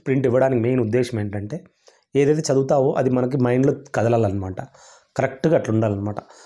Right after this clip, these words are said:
So ఈ కలర్ ప్రింట్ ఉండట్లోనే నాకు సుమారుగా ఆరు లక్షలు నేను ఖర్చు పెట్టుకున్నా. So ఈ ఆరు లక్షలు ఖర్చు పెట్టింది ఎవరి కోసం రా అంటే, మన పిల్లల కోసమే.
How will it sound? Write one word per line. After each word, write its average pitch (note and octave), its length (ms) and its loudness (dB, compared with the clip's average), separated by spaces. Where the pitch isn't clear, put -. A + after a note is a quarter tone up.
So - 80 0
ఈ C#3+ 300 0
కలర్ C#3 280 2
ప్రింట్ D3+ 420 -2
ఉండట్లోనే C3 420 0
నాకు A#2+ 480 0
సుమారుగా C#3 680 0
ఆరు C3 280 4
లక్షలు B2+ 240 0
నేను B2 120 0
ఖర్చు A2 220 -4
పెట్టుకున్నా. G2 380 -4
So C3 80 4
ఈ C3+ 100 4
ఆరు C3 240 4
లక్షలు D3 220 0
ఖర్చు D3 240 -4
పెట్టింది C3+ 300 0
ఎవరి B2+ 120 0
కోసం C3+ 280 0
రా A#2 80 -2
అంటే, A#2 340 -6
మన A2+ 120 0
పిల్లల A#2+ 280 2
కోసమే. G#2 360 -4